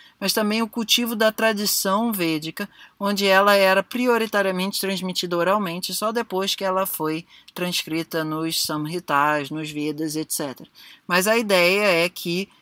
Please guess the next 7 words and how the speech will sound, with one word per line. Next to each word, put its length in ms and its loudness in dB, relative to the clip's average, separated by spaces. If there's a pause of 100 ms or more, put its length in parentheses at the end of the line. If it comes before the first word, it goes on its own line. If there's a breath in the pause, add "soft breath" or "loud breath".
(240 soft breath)
ah, 640 2
você 340 4
usando 520 2
oleação 1080 2 (420 soft breath)
interna, 840 4
fazendo 400 0
baste, 920 6